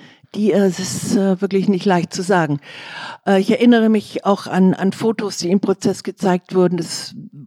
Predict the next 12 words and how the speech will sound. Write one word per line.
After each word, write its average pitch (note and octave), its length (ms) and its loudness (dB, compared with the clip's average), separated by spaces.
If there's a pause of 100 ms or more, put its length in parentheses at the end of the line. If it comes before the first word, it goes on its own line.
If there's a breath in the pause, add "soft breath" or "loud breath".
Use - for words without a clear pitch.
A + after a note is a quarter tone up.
(180)
war F3+ 220 0
auch C#3+ 140 -10
nicht D3+ 180 -8
leicht. C3+ 400 -4 (560 loud breath)
Ähm, G3 560 6 (360 soft breath)
in F#3+ 140 0
einer A#3+ 320 4
Plastiktüte A3+ 840 -4
befindet F#3+ 460 -2
sich - 220 -10
der E3+ 140 -4
Kopf - 500 -4